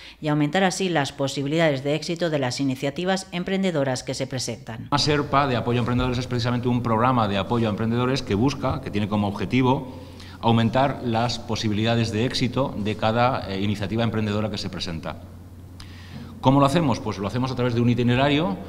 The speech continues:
Speaker 2: que está formado por formación, por consultoría personalizada, por asesoramiento técnico,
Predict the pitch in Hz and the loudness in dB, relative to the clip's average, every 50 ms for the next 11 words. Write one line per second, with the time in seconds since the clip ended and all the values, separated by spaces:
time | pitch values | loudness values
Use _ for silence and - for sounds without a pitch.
0 | - - - - - - - - 117 117 117 107 107 110 117 113 95 98 110 101 | -14 -16 -16 -10 -6 -4 -2 -2 -2 -2 0 0 2 2 2 2 2 2 2 2
1 | 110 - - 123 120 120 127 127 - 151 143 151 175 190 196 - - - - - | 2 2 0 0 2 2 0 0 0 0 0 0 0 -2 -4 -8 -12 -14 -16 -16
2 | - - - - - - - - - - - - 104 107 107 107 - - 110 107 | -18 -18 -16 -16 -16 -16 -16 -16 -16 -10 -4 -2 0 0 0 0 0 0 0 0
3 | 101 - 120 107 95 113 110 117 123 117 113 113 110 107 - 117 113 117 123 127 | 0 0 0 0 2 2 2 4 4 4 2 2 0 -2 -2 0 0 0 0 0
4 | 120 - 156 156 151 165 175 170 - - 117 117 - - 110 104 - 110 104 127 | 0 0 0 2 0 0 -2 -2 -2 0 0 0 0 -2 -4 -4 -2 -2 -2 0
5 | 113 107 110 117 120 120 113 110 113 139 143 135 143 139 139 139 - 151 165 180 | 0 2 2 2 2 2 0 0 0 0 -2 0 0 0 0 0 0 -2 -2 -4
6 | 180 - - - | -6 -10 -12 -14